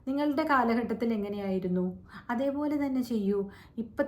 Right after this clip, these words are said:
തന്നെ ഈ ഗോൾഡ് മുഴുവനും കൊണ്ടുപോയി കൊടുത്ത ഒന്നും, ഒന്നും അറിയില്ലാത്ത പെൺകുട്ടി, അതിന് വേണ്ടിയിട്ട് അതിനെ ഹോമിച്ച് കളയും ചില,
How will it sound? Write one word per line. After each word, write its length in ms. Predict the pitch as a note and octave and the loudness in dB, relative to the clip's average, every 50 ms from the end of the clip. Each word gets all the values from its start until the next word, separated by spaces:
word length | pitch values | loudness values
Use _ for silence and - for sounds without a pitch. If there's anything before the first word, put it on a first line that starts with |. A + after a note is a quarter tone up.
| C#4 C4+ | 0 0
തന്നെ 180 | B3+ B3+ C4 | 2 2 2
ഈ 140 | C4 C4 C4 | 2 2 0
ഗോൾഡ് 400 | B3+ A#3 A#3+ A#3 A#3+ B3 A#3+ C4 | 0 0 -2 -2 -2 -2 -2 -2
മുഴുവനും 480 | B3+ B3+ B3 A#3 A#3 B3 B3 B3 B3 B3 | 0 0 0 0 0 0 -2 -2 -2 -4
കൊണ്ടുപോയി 420 | B3+ A#3+ A3+ A3 A3+ A#3+ B3 B3 | -4 -4 -4 -4 -4 -4 -4 -4
കൊടുത്ത 300 | B3 B3 A3+ A3 A3+ B3+ | -2 -2 -4 -4 -4 -4
ഒന്നും, 760 | A#3+ A#3 A3 G#3 G#3+ B3 D4 E4+ E4+ C#4+ A#3 G#3+ G#3+ G#3+ G#3 | -2 -2 -2 -2 -2 -4 -4 -4 -6 -6 -6 -6 -6 -6 -6
ഒന്നും 280 | A3 C4 D#4+ G4 G#4+ F#4+ | -6 -4 -2 0 0 2
അറിയില്ലാത്ത 400 | - A3+ A3 G#3+ G3+ G3 F#3+ F3 | 2 2 2 2 4 2 2 2
പെൺകുട്ടി, 540 | F#3 E3+ E3+ E3+ E3 D#3+ D#3 E3 E3+ E3+ - | 0 0 -2 -2 -2 -4 -6 -8 -8 -8 -4
അതിന് 240 | F3+ F#3+ F#3 A#3 C#4+ | -4 -2 0 0 0
വേണ്ടിയിട്ട് 400 | D#4+ D#4 C4+ A#3+ A3+ A#3 G#3 B3 | 2 2 2 2 2 0 0 2
അതിനെ 320 | A#3 G#3+ F#3 G#3 A3 C4 C#4 | 0 0 0 0 0 -2 0
ഹോമിച്ച് 420 | B3+ A#3 G3+ G3 G#3+ A3 - C4 | 0 0 0 0 -2 -2 -2 -2
കളയും 320 | B3 A3 F3+ E3+ E3+ E3+ | 0 0 0 0 0 -2
ചില, 340 | E3+ - F#3 F3+ F#3 G3 F#3+ | 0 0 2 2 2 2 0